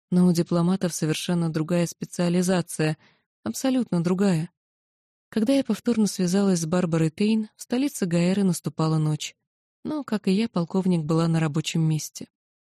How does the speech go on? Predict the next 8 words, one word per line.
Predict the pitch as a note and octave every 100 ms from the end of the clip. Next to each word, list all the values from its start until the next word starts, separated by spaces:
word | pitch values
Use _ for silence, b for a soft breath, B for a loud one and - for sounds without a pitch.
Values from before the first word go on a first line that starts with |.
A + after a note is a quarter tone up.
| _ _ _ _ -
«Бракованный | E3 E3 - F3+ D#3+ F3 F3+
сканер!» — | F3 - B3 G#3+ D#3 - _ _
выругалась | D#3 E3 E3 D#3 D#3+ -
она, | E3+ F#3+ A3 b b b _
получив | A#3 B3 - C4+
от | -
меня | G3+ G3+ F#3+
информацию, | F3 F3+ F3+ A3+ - G3+ F#3+